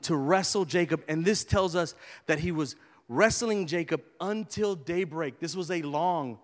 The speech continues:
wrestling match. It says, "When he saw that he had not prevailed against him," God is saying, "I, I am not overcoming him,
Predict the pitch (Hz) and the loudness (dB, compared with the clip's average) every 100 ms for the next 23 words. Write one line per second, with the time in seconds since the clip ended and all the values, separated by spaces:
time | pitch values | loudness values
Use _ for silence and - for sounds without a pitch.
0 | - 143 156 - 147 120 101 92 - - | -2 0 2 0 -2 -2 -4 -8 -16 -20
1 | _ _ _ _ _ _ - - 165 185 | _ _ _ _ _ _ -12 -4 -2 0
2 | 180 190 180 214 208 202 190 196 185 202 | 0 0 0 2 2 2 2 0 2 2
3 | 226 - 175 190 196 175 180 147 156 135 | 2 0 -2 0 -2 -4 -8 -10 -6 0
4 | 202 240 226 196 - 196 185 - - - | 2 4 0 -2 -2 -2 -2 -6 -14 -18
5 | 208 - - - 175 208 208 190 208 226 | 0 4 4 4 4 6 4 0 0 0
6 | 226 - - 196 208 190 143 - 233 233 | -2 -6 -4 0 2 0 -2 2 4 4
7 | 214 160 160 151 160 | 2 4 4 6 2